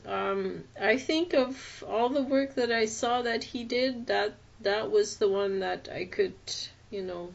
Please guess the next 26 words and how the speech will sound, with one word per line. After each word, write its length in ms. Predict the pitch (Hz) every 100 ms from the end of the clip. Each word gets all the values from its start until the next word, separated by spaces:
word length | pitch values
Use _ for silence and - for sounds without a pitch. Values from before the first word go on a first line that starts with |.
| -
try 260 | - 185 185
to 340 | - 180 180 - - - - -
understand 720 | 185 180 - - 202 190 196
the 80 | 180
best. 480 | 175 180 240 - -
I 80 |
mean, 220 | 180 180 180
it, 160 | 175
it 240 | - 175 -
is 320 | 196 202 -
kind 280 | - 214 202
of 120 | 185
important. 920 | 175 190 - 240 - 226 247 262 - - - - - - - - -
Um, 340 | 180 175 175 165
it's 140 | -
very 760 | 196 202 196 202 196 190 170 - -
now, 800 | 165 165 170 185 220 233 233 226 - - -
uh, 500 | - - 165 170 165 160 - - -
and 160 | 175 185
it's 400 | 135 175 180 -
kind 200 | 247 339
of 140 | 302
scary 600 | - - 202 220 277 226
to 140 | -
think 460 | 196 - 208 208 -
that 380 | 196 185 180 -